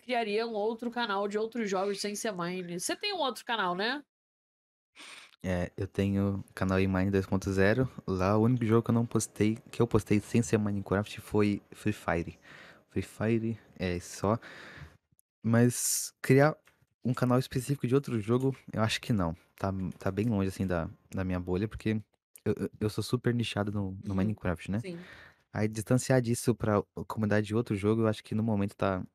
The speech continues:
Speaker 2: tá fora de cogitação.
Speaker 1: É, s-, a, a Glitter Tai comentou aqui que foi você que incentivou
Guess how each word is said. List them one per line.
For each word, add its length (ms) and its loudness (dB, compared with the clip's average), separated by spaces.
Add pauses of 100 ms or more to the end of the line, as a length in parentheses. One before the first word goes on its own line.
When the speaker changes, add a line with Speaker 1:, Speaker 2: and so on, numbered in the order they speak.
(500)
Speaker 2:
tá 120 -4
fora 240 -2
de 220 -4 (240)
cogitação. 680 -6 (580)
Speaker 1:
É, 640 0
s-, 840 -8 (100)
a, 60 -2 (340)
a 40 -2
Glitter 400 -2
Tai 760 0
comentou 440 -4
aqui 280 -6
que 120 -12
foi 160 -2
você 500 0
que 600 -4
incentivou 1080 -2